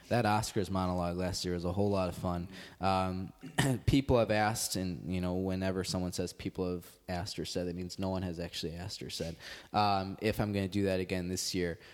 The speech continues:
Uh, I haven't thought about it, but I will need to think about it soonish, considering it's, like, thirty-five days away.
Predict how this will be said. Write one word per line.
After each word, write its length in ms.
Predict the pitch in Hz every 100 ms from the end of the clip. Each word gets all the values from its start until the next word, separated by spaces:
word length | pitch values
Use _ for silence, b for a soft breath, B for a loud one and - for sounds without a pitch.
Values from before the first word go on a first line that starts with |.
| B -
Uh, 60 | 101
I 180 | 101
haven't 320 | 110 139 160 143
thought 180 | 123
about 320 | 135 135 139 160
it, 160 | - - -
but 120 | 107
I 160 | 104 104
will 440 | 101 110 127 131 110
need 320 | 107 117 120
to 140 | 139
think 240 | 131 107 98
about 240 | 95 92
it 100 | 90
soonish, 720 | - - 123 107 87 104 -
considering 500 | - 92 98 95 95
it's, 180 | 90 -
like, 220 | 90 - -
thirty-five 500 | 98 95 92 95 87
days 220 | 87 90
away. 340 | 85 87 95